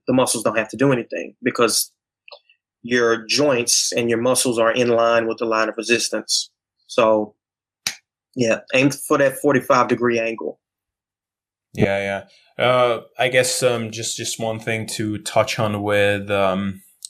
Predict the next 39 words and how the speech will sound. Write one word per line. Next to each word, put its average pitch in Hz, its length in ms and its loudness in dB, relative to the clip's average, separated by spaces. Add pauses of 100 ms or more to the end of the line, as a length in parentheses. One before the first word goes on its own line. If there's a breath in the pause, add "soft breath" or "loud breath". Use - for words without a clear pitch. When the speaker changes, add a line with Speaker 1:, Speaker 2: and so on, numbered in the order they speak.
Speaker 2:
with 101 260 -6
the 95 120 -2
pecs, - 460 -2 (120)
because 98 480 -6
that's, 92 340 -2
that's - 240 -8
another 95 420 -4
big 95 240 -8
concern 104 520 -4
of 101 140 -6
guys, 98 340 2
is 95 160 -8
the 95 140 -2
whole 98 360 -4 (420 loud breath)
upper 113 340 2
chest - 560 0
versus 101 720 -4 (260)
the 95 120 -4
rest 104 280 0
of 107 120 -2
the 113 80 -2
chest - 520 -2
kind 113 140 -2
of 113 80 -6
question, 110 420 0
and, 95 140 -2
like, 90 220 -2
incline 104 560 -2
movements 104 520 -6
versus 95 600 -4 (540 soft breath)
non-incline 113 720 0
movements. 120 560 -4
Uh, 98 280 -2
what 95 220 -4
are 98 160 -2
your 95 160 -4
thoughts 92 460 -8
on 92 140 -12
that? 92 180 -10